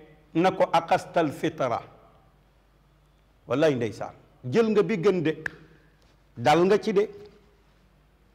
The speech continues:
Li xale yi wax, soo amee jëkkër ju baax wala jabar ju baax, Ñu ne la, "Dal nga ci." Du tey la tàmbali de, dal nga ci, lu fi yàgg la.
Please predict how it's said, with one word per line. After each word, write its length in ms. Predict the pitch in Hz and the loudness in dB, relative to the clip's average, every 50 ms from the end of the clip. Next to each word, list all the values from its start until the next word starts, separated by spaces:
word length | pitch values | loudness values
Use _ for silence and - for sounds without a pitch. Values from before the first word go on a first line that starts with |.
| _ _ _ _ _ _ _ _ _ _ _ _ | _ _ _ _ _ _ _ _ _ _ _ _
Li 140 | - - 147 | -6 -4 -4
xale 240 | 156 - 190 185 190 | -2 2 2 2 2
yi 140 | 185 185 190 | 2 2 4
wax, 160 | 180 175 170 - - - - - - _ _ _ _ _ _ | 2 2 2 0 -8 -18 -20 -20 -20 _ _ _ _ _ _
soo 140 | - - 131 | -10 -2 0
amee 200 | 147 185 196 190 180 | 0 2 2 2 2
jëkkër 280 | 151 190 180 - 196 180 170 | 0 -2 0 0 0 0 2
ju 100 | 151 180 | 0 2
baax 200 | 156 175 143 - - - - - - - - - _ _ | 4 4 2 2 0 -12 -20 -20 -20 -20 -20 -20 _ _
wala 200 | - 131 139 160 160 | -8 -4 -2 0 2
jabar 240 | 175 185 185 185 185 160 | 2 4 4 2 2 2
ju 100 | 175 185 | 0 0
baax, 200 | 156 175 151 - - - - - - - - - _ _ _ _ _ _ _ _ _ _ _ _ _ _ - | 2 2 0 0 -2 -10 -20 -20 -20 -20 -20 -20 _ _ _ _ _ _ _ _ _ _ _ _ _ _ -2
Ñu 160 | 139 160 196 | 0 2 4
ne 120 | 196 190 175 | 4 4 4
la, 140 | 175 175 165 | 4 2 2
"Dal 240 | 139 143 170 175 165 156 | 2 2 2 2 4 2
nga 120 | 151 147 143 | 2 2 0
ci." 140 | - - - - - - - - - _ _ _ _ _ _ _ _ _ _ _ _ _ _ _ _ _ _ _ _ _ _ _ _ _ _ - _ _ _ _ _ _ _ _ _ _ _ _ - | -2 -8 -14 -16 -20 -20 -20 -20 -20 _ _ _ _ _ _ _ _ _ _ _ _ _ _ _ _ _ _ _ _ _ _ _ _ _ _ -20 _ _ _ _ _ _ _ _ _ _ _ _ -12
Du 160 | 131 110 143 - | -4 -4 -4 0
tey 180 | 190 196 196 | 2 2 2
la 120 | 196 196 190 | 2 2 2
tàmbali 460 | 196 185 185 190 190 190 185 196 180 | 4 2 2 2 2 -4 -4 -4 -6
de, 100 | - - - - - | -6 -10 -10 -8 -2
dal 160 | - 160 180 180 | 0 2 2 4
nga 140 | 175 170 180 | 2 2 2
ci, 140 | 165 - 170 | 0 0 -2
lu 100 | 175 170 | -2 -2
fi 120 | - 175 190 | -2 -2 0
yàgg 240 | 185 180 160 135 113 | 2 2 2 0 -4
la. 140 | - - - | -10 -12 -14